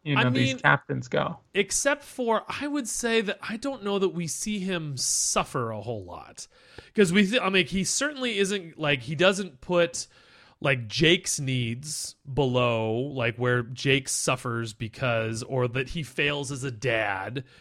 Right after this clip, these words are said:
Speaker 2: because
Speaker 1: Mm-hmm.
Speaker 2: of the s-, decisions he made. We don't see when he gets married to Cassidy, we don't really see him. I, I mean, there's,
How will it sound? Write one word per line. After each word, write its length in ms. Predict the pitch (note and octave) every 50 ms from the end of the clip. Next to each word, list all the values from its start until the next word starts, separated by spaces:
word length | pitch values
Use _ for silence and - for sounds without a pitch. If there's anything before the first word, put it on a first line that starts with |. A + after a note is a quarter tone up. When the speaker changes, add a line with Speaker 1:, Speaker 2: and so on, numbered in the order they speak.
| - _
Speaker 2:
because 560 | - B2 A#2+ - - C3 B2+ A#2+ A#2+ A#2+ A2+ D3+
Speaker 1:
Mm-hmm. 200 | D3+ A#2+ B2 C3
Speaker 2:
of 420 | A2 A2 A2 G#2+ G#2+ G#2+ - - -
the 80 | C3+ B2+
s-, 120 | A2+ A#2
decisions 560 | B2 B2 A#2+ B2 A2+ - A#2+ G#2 G#2+ G#2+ G2+ -
he 120 | A2+ G#2+
made. 380 | G2 G2+ G#2 G#2 G2+ G#2+ A#2+ A#2+
We 100 | A#2+ A#2
don't 240 | B2 B2+ C#3+ -
see 560 | - - - D3 C3+ B2+ B2+ B2+ B2 A#2+ A#2+ - -
when 200 | D3+ C#3 B2+ B2
he 180 | A#2+ A#2 A#2+
gets 380 | A#2 - B2+ B2 B2+ A#2 - -
married 500 | B2+ B2 A#2+ B2 B2 B2 B2 B2 A#2+ -
to 80 | - F#2+
Cassidy, 680 | - - - D3 C#3+ D3 C#3+ - - C3+ B2+ B2 A#2
we 100 | A#2 A#2+
don't 180 | A#2 A#2+ B2+
really 220 | A#2 B2 A#2 A#2 A2+
see 320 | - - - B2+ A#2 A2+
him. 480 | A2 - C3+ B2+ B2+ B2+ B2 A#2+ A2+ A2+ - _ - - - - - - - - -
I, 180 | D#3+ F3+ G3 A#3
I 20 |
mean, 160 | C4+ D4+ D4 C#4
there's, 260 | C#4+ C#4 A#3 G3+